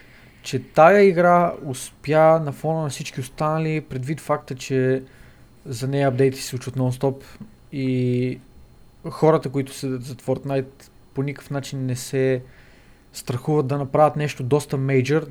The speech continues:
да щупат картата, примерно, тотално да обърнат, а, играта нагоре с, а, нагоре с краката, да пуснат самолети и всички да реват от тия самолети и в някакъв даден момент да спрат самолетите. И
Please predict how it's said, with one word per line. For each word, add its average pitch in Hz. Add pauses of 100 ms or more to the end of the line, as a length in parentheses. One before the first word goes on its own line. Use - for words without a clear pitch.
(240)
да 117
щупат -
картата, -
примерно, 135
тотално 139
да 123
обърнат, 123
а, 123
играта 131
нагоре 123
с, -
а, 120 (720)
нагоре 135
с 127
краката, 151
да 131
пуснат 147
самолети 135
и 147
всички 139
да 131
реват 135
от -
тия 139
самолети 139
и 135
в 139
някакъв 135
даден 127
момент 131
да 117
спрат 131
самолетите. 135 (880)
И 127